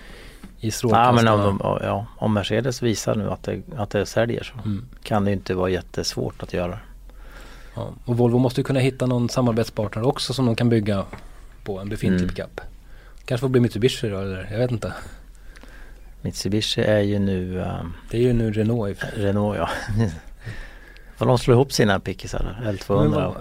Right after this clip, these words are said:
Speaker 1: ja, vad, vad, vad är det som har hänt där egentligen? Alltså, eh, Nissan har köpt
Speaker 2: Nissan har köpt, eh, stora delar av Mitsubishi.
Speaker 1: Var det trettiotre procent eller sånt där jättemycket?
Speaker 2: Ja.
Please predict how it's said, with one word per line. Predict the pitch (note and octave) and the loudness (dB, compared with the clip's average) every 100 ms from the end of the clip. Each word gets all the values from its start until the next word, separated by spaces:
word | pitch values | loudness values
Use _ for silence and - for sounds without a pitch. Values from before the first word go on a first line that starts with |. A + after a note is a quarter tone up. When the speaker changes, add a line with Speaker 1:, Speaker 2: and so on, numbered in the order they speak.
| - | -2
Speaker 1:
ja, | D3+ D#3 D#3+ - | 0 0 -2 -2
vad, | D#3 | 0
vad, | |
vad | D#3+ E3 | 2 4
är | |
det | F3 | 4
som | - | 4
har | D#3+ A3+ | 2 2
hänt | - | 0
där | F#2 F#2+ | -4 -4
egentligen? | G#2+ F#2+ G2 F2 - C3 - C3+ C3+ | -8 -8 -10 -12 -14 -18 -14 -10 -4
Alltså, | C#3+ D3+ C#3+ - G2+ - - | -2 -2 -4 -4 -12 -12 -4
eh, | D3 C#3 B2+ - | -2 0 -2 -2
Nissan | D#3+ E3+ - - - - - G3+ F#3 | 0 0 0 -6 -6 -4 2 2 2
har | D#3 | 0
köpt | - - F3+ - - - - - - - - - | 0 4 4 2 -10 -8 -8 -12 -20 -20 -20 0
Speaker 2:
Nissan | A2+ - - B2 | 2 2 4 6
har | A#2+ | 6
köpt, | G#2+ G#2 - | 4 0 0
eh, | G#2 - | -2 -2
stora | G2+ - - G#2+ G2+ G2 | -6 -6 -2 2 4 4
delar | F#2+ F2+ F#2 | 2 0 0
av | F2+ F2 - - - | 0 -2 -8 -18 -8
Mitsubishi. | G#2 - G2+ G#2+ - - - - | -8 -4 -2 -2 -4 -10 -16 -6
Speaker 1:
Var | C#3+ | -4
det | |
trettiotre | C#3+ D3 - D3 | -2 -4 -2 -2
procent | C#3+ - F#3 C3+ | -2 -2 -2 -2
eller | A#2 | -2
sånt | A#2 | 0
där | B2 | 0
jättemycket? | B2 - - - - - - - - - - - | -2 0 0 0 -6 -8 -14 -20 -20 -20 -20 -18
Speaker 2:
Ja. | - | -18